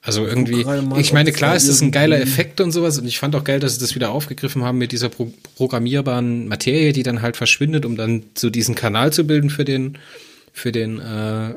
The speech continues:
Speaker 1: Turbolift. Das hat schon so funktioniert, so vom Visuellen her. Ich fand's natürlich auch super dramatisch, weil das so ein bisschen, ähm, das hat sich halt so un-, unabänderlich in mein Hirn gebrannt, als ich als kleiner Junge irgendwann mal S-,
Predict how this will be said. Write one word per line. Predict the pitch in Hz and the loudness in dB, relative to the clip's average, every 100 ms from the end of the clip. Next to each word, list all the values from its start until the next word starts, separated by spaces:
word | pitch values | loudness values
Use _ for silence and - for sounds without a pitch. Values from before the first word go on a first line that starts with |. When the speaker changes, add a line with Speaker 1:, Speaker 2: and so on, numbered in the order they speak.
| 247 | -10
Speaker 1:
Turbolift. | - 135 131 120 139 - | -2 2 2 0 -2 -2
Das | - | 0
hat | 123 | 2
schon | - 120 | 2 2
so | 120 | 2
funktioniert, | 131 123 117 131 220 - | 0 0 0 2 2 -2
so | - 131 | -8 -8
vom | 127 123 117 | -6 -8 -6
Visuellen | 120 104 104 151 | -4 -4 -2 2
her. | 147 160 - - - - - - _ | 2 2 -2 -14 -16 -18 -20 -20 _
Ich | - | -4
fand's | 123 120 | -2 0
natürlich | 110 113 | -2 0
auch | 113 | 0
super | - 135 127 | 0 -2 -2
dramatisch, | 107 98 117 147 135 | -2 0 0 0 0
weil | 110 | 0
das | 107 | -2
so | 113 | -2
ein | 101 | -2
bisschen, | 123 - 117 113 110 _ _ _ _ _ _ - _ _ _ _ _ _ _ _ _ _ _ - | -2 -2 -2 -4 -8 _ _ _ _ _ _ -20 _ _ _ _ _ _ _ _ _ _ _ -8
ähm, | 101 98 98 95 - _ _ _ _ _ _ _ _ _ _ | -4 -2 -4 -6 -10 _ _ _ _ _ _ _ _ _ _
das | - 104 | -6 -4
hat | 113 | 0
sich | - | 0
halt | 117 104 | 0 0
so | 110 104 | -2 0
un-, | 131 135 131 131 - | 2 2 2 -2 0
unabänderlich | 139 123 117 135 139 127 135 | 2 2 0 2 4 2 2
in | 120 | 2
mein | 113 | 4
Hirn | 123 170 151 | 4 2 0
gebrannt, | 120 104 120 131 127 | -2 -2 -2 -2 -4
als | 113 110 | -4 -4
ich | 123 | -4
als | 113 | -4
kleiner | - 123 120 120 135 | -2 0 0 0 -2
Junge | 127 139 139 | 0 2 2
irgendwann | 120 127 120 117 | 2 2 2 0
mal | 113 113 | 0 0
S-, | - - | -2 -6